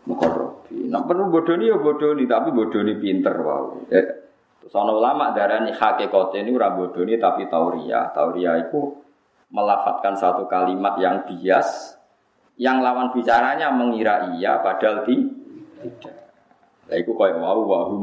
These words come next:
lahu nasihun. Ib-, dulure Nabi Musa iku ditakoki, "Lho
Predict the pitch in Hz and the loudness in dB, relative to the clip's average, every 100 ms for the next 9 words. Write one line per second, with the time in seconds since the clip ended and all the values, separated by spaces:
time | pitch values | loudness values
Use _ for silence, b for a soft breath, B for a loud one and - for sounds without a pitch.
0 | 92 78 90 110 135 - - - _ _ | -2 0 0 0 0 -4 -16 -20 _ _
1 | _ - - - - - - - _ _ | _ -2 -2 -2 -8 -12 -20 -20 _ _
2 | _ _ _ _ _ _ _ _ - 147 | _ _ _ _ _ _ _ _ 0 2
3 | - - - _ _ _ _ - 131 123 | 2 -2 -16 _ _ _ _ -2 2 4
4 | 127 123 123 117 117 110 107 104 95 113 | 4 2 0 0 -2 -2 -2 -2 0 0
5 | 147 131 123 113 95 113 117 | 0 -2 0 2 2 0 2